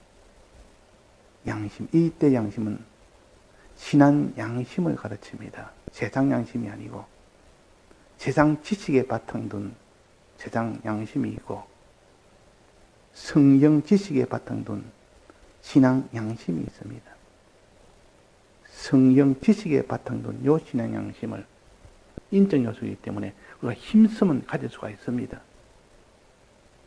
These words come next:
그러나 이 신앙 양심의 인적 요소인 양심 힘을 쓸 때 그 다음에 따라오는 것이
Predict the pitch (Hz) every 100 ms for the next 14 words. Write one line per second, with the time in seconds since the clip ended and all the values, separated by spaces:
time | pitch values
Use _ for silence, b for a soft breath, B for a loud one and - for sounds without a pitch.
0 | _ - 156 135 113 107 - _ _ _
1 | _ _ _ _ _ - 190 190 190 -
2 | 139 131 127 123 117 127 113 104 - _
3 | _ _ - 175 160 123 110 - 110 107
4 | - b b - 113 - 117 - 165 147
5 | - 214 202 - 175 - - - _ b
6 | b b b 120 143 170 208 214 190 143
7 | - 139 131 120 117 113 - 107 139